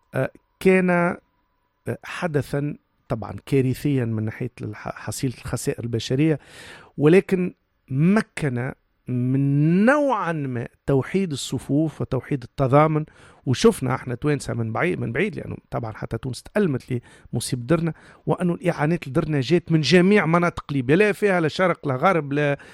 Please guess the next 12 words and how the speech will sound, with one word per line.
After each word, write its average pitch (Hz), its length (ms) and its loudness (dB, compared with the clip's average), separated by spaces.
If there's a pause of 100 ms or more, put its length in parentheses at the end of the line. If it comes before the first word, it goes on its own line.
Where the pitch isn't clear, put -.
(140)
حفتر 160 440 4
لا 156 200 2
ما 156 80 2
مش 147 140 -2
عارف 147 260 0
إيه، 131 180 -6
معناها، 117 300 -8 (380)
آه، - 240 -6 (140)
تعتبر 214 520 4
أنه 196 180 2
هذيك 190 240 0
نقطة 185 340 -2